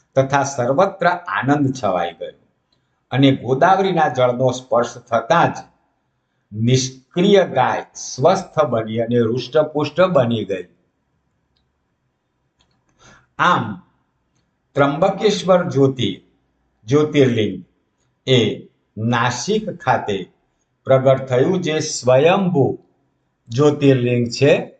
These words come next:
જે ત્રંબકેશ્વર જ્યોતિર્લિંગ છે, એ સ્વયંભૂ જ્યોતિર્લિંગ છે.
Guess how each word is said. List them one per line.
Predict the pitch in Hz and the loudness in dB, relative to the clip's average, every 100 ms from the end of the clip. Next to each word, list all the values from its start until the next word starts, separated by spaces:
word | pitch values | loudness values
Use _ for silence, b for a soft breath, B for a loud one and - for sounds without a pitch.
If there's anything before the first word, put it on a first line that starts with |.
| _ _ _ _ _ - | _ _ _ _ _ -2
જે | 135 | 0
ત્રંબકેશ્વર | 135 131 139 180 196 202 - 196 190 | 2 2 2 0 0 0 2 0 0
જ્યોતિર્લિંગ | 151 151 156 147 139 131 | -2 -4 -2 2 2 0
છે, | 131 135 156 240 - _ _ _ 160 | 0 2 2 2 -8 _ _ _ 0
એ | 160 - - _ _ | 2 0 -4 _ _
સ્વયંભૂ | - - 139 151 202 214 180 196 147 | -10 -2 4 4 4 2 2 2 4
જ્યોતિર્લિંગ | 147 139 131 117 104 95 - | 0 0 2 0 -2 -6 -8
છે. | - - | -20 -20